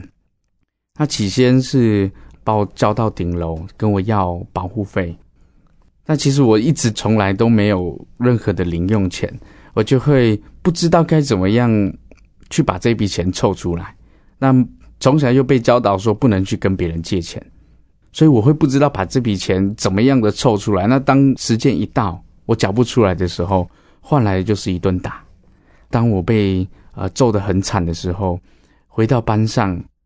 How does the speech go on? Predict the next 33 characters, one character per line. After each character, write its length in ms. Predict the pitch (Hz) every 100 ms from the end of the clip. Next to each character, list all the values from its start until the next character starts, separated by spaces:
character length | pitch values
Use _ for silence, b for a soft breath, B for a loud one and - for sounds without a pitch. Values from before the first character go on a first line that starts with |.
| _ _ _ -
呃， 120 | 101
班 180 | - 120
上 140 | 131
的 60 | 120
同 140 | 101
学 140 | 101 98
其 200 | - 101
实 40 |
有 160 | 107 92
的 80 | 92
很 160 | 95
多 180 | 104 120
人 80 | 101
知 140 | 117
道 120 | 117
这 140 | 113 117
样 100 | 110
的 120 | 92
事 200 | - 120
情， 400 | 95 - 87 87 - _ -
但 120 | 120
也 80 | 101
不 140 | 85
知 140 | 117 117
道 180 | 113
怎 180 | 104 90
么 120 | 85
样 200 | 98 107
帮 240 | 98 101 101
助 200 | - 95
我 80 | 85
处 240 | - 92
理。 180 | 90